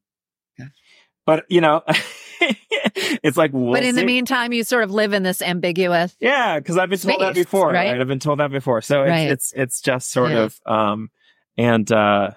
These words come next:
Speaker 2: and yeah, I mean, it's been, and, and, and it, it's been such a journey because it's just, uh, a-, another thing that it took me, like, years to do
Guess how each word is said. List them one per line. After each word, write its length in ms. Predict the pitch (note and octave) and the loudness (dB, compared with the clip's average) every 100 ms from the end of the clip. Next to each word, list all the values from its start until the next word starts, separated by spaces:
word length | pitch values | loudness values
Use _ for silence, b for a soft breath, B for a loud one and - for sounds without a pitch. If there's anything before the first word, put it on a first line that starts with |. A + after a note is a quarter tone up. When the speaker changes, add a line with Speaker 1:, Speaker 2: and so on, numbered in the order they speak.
| _ _ _ _ _ - | _ _ _ _ _ 0
Speaker 2:
and 160 | D#3 | 2
yeah, 140 | A3 C#3+ | 4 2
I 160 | A#2 C#3 | 2 2
mean, 160 | D3 | 2
it's 120 | C#3+ | 0
been, 200 | D#3+ D3+ D3 | 0 0 0
and, 140 | D#3 D#3 | -4 -2
and, 160 | D#3 | -2
and 160 | D3+ D#3+ _ | -2 -4 _
it, 160 | D#3 D3 | -8 -4
it's 180 | D3+ D#3+ | -2 0
been 160 | F#3 D#3+ | 0 2
such 220 | F#3+ C3 | 0 0
a 60 | |
journey 260 | G#2+ A2+ G#2+ | 0 0 0
because 320 | A2 C3+ A#2 | -2 -2 -4
it's 120 | A#2 | -4
just, 380 | C#3 C3 - - | -2 -2 -4 -2
uh, 380 | A2 A2+ G#2+ G2+ - | 2 2 2 0 -2
a-, 120 | A#2+ A2+ | -4 0
another 300 | B2+ C#3 C3 | 0 0 0
thing 240 | C3 A2+ | -2 -2
that 80 | G#2+ | -4
it 100 | G#2 | -8
took 180 | A2+ - | -8 -4
me, 120 | G#2+ | -4
like, 180 | G#2 - | -4 -6
years 460 | G#2 A2+ B2+ B2 - | -6 2 2 2 -2
to 100 | G#2+ | -4
do 220 | A#2+ | -2